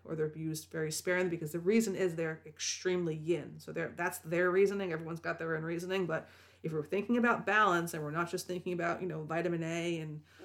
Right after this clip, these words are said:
oxalic acid and nightshades and solanine and all of that, they're extremely yin. So if we're gonna eat something extremely yin, that means we're probably gonna crave something extremely yang,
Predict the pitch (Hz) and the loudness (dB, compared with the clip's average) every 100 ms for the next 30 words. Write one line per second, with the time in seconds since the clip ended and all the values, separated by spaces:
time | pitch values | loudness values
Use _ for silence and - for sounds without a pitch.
0 | - - 151 - 175 185 180 156 180 175 | -18 -10 -6 4 6 8 6 4 4 4
1 | 180 170 170 151 147 147 160 151 175 - | 2 4 4 2 -2 -6 -8 -6 -4 -4
2 | 170 170 175 165 165 180 165 170 170 170 | -4 -2 -2 -2 -4 -2 0 0 0 0
3 | 170 160 165 170 165 165 190 170 - - | 0 -2 0 0 0 4 4 4 -2 -20
4 | - _ _ _ _ - 143 - - 190 | -20 _ _ _ _ -10 -6 -4 0 4
5 | 202 208 196 180 170 92 156 - - - | 4 6 4 4 2 0 -6 -12 -12 -6
6 | - 151 147 151 165 202 185 202 220 208 | 0 2 2 0 2 2 4 2 2 2
7 | 196 165 - - 202 196 170 160 208 254 | 0 0 -2 2 2 4 0 2 2 4
8 | 160 170 170 - 160 190 208 202 165 - | 2 0 -2 -6 -4 -2 -2 -4 -8 -14
9 | - 202 269 311 269 233 190 - 233 240 | -8 0 0 0 -2 -4 -4 -2 0 0
10 | 214 170 170 175 160 - - 175 185 180 | -2 -2 -2 -4 -4 -10 -8 -2 0 0
11 | 165 156 - 202 139 147 151 | -4 -4 0 0 0 -6 -18